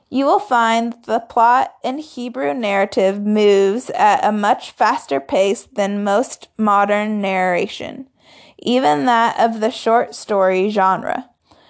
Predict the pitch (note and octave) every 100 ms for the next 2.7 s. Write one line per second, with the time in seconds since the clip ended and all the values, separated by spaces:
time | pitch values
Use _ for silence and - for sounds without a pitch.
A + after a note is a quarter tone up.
0 | _ _ _ - A#3+ A#3 G#3 B3 C4 B3+
1 | B3+ A#3+ B3 - - C4 A#3+ A3 G#3+ A#3
2 | C4+ C#4 - A3+ G#3 G#3 -